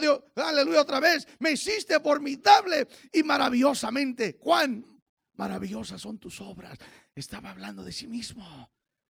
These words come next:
"Madre, usted es una mujer maravilla. Mother, you are a wonder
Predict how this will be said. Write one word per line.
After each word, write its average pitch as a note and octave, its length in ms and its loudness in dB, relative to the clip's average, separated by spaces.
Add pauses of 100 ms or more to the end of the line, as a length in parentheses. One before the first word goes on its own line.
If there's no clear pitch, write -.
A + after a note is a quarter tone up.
(160)
"Madre, G#3+ 380 -10
usted G#3 180 -14
es - 100 -12
una G#3 160 -10
mujer G3 320 -12
maravilla. G#3 560 -14 (320)
Mother, B3+ 480 -8
you C4+ 440 -4
are A3+ 160 -10
a G#3 60 -8
wonder A#3+ 540 -6